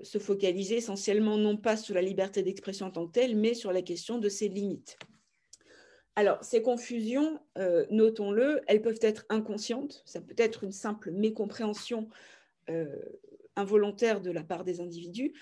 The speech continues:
Elles peuvent également, euh, selon les cas, euh,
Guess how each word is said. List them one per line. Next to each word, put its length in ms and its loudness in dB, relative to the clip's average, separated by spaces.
Elles 180 4
peuvent 400 4
également, 720 4
euh, 240 0
selon 400 -2
les 180 0
cas, 260 0
euh, 100 -12